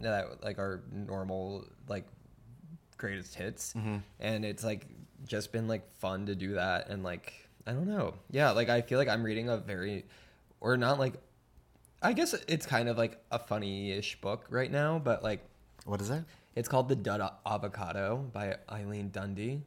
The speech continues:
Speaker 1: and it's just, like, about Amer-, an American girl living in Paris in the nineteen fifties. Um,
Speaker 2: <laughs>
Speaker 1: and it's, like, yeah, it's, like, not funny, but it's, like, I feel like it's, like, but it is actually, like, very, like, my sense of
Speaker 2: Sure.
Speaker 1: humor, you know, or it's, like, my sensibility, and I feel like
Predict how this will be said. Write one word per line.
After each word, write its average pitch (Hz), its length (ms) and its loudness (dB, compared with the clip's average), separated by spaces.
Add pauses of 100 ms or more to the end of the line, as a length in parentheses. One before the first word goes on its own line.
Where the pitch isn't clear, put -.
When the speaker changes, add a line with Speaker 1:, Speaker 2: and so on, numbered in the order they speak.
(420)
Speaker 1:
and 110 120 0
it's 98 80 -2
just, 113 140 -2
like, 110 100 0
about 104 280 0
Amer-, 92 320 -4
an 110 180 -2
American 95 520 -2
girl 95 280 -2
living 95 260 -6
in 95 100 -6
Paris 92 380 -6
in 98 40 -2
the 101 60 -2
nineteen 95 360 -6
fifties. 120 540 -6 (440)
Um, 101 520 2
Speaker 2:
<laughs> - 60 -12
Speaker 1:
and 131 140 4
it's, 123 160 2
like, 135 180 8
yeah, 135 200 12
it's, 113 120 2
like, 123 180 4
not 110 320 2
funny, 101 360 -2
but 95 160 0
it's, 101 180 -2
like, 92 340 -2
I 131 140 6
feel 139 180 8
like 143 140 10
it's, 147 180 6
like, 139 280 6
but 139 100 10
it 135 120 8
is 165 200 8
actually, 190 380 8
like, 160 180 8
very, 117 340 2
like, 113 140 2
my 104 320 0
sense 104 300 -6
of 98 120 -6
Speaker 2:
Sure. 107 200 4
Speaker 1:
humor, 98 280 2
you 113 160 -2
know, 107 140 -2
or 135 160 8
it's, 131 120 4
like, 143 100 8
my 131 180 6
sensibility, 127 840 0 (320)
and 123 140 4
I 127 100 4
feel 120 240 4
like 123 360 2